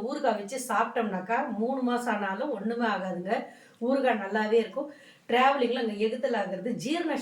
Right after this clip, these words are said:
சக்தி நல்லா கிடைக்கும், உங்களுக்கு நல்ல ஒரு திருப்தியா இருக்குங்க. So இது வந்து நீங்க டிராவலிங்க்கு நல்லா இருக்கும், நம்ம வீட்லயும் நல்லா இருக்கும். நம்ம ஒயிட் ரைஸுக்கு வச்சுக்கலாம், தோசைக்கு வச்சுக்கலாம், இட்லிக்கு வச்சுக்கலாம். கஞ்சி நம்ம காலையில வரகு கஞ்சி, சாமை,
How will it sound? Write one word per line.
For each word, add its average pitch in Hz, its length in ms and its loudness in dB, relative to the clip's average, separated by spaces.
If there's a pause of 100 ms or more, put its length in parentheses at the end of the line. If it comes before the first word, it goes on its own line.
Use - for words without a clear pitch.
சக்தி 220 340 -6
நல்லா 220 220 0 (100)
கிடைக்கும், 190 400 -4 (460)
உங்களுக்கு 233 340 2
நல்ல 240 140 0 (120)
ஒரு 226 140 0
திருப்தியா 233 440 2
இருக்குங்க. 196 340 -2 (480)
So - 80 4 (160)
இது 233 100 2 (100)
வந்து 262 200 0
நீங்க 226 140 -2 (100)
டிராவலிங்க்கு 240 560 2
நல்லா 226 180 4
இருக்கும், 269 260 0
நம்ம 202 120 -2 (100)
வீட்லயும் 262 420 -2
நல்லா 214 220 0
இருக்கும். 226 260 -4 (360)
நம்ம 220 180 2 (120)
ஒயிட் 277 260 0
ரைஸுக்கு 240 340 0
வச்சுக்கலாம், 202 480 -4
தோசைக்கு 269 480 2
வச்சுக்கலாம், 196 560 -6
இட்லிக்கு 269 460 -2
வச்சுக்கலாம். 214 440 -4 (440)
கஞ்சி 294 440 4
நம்ம 226 140 2 (160)
காலையில 240 340 4 (120)
வரகு 240 260 2 (100)
கஞ்சி, 190 260 -2 (120)
சாமை, 220 440 2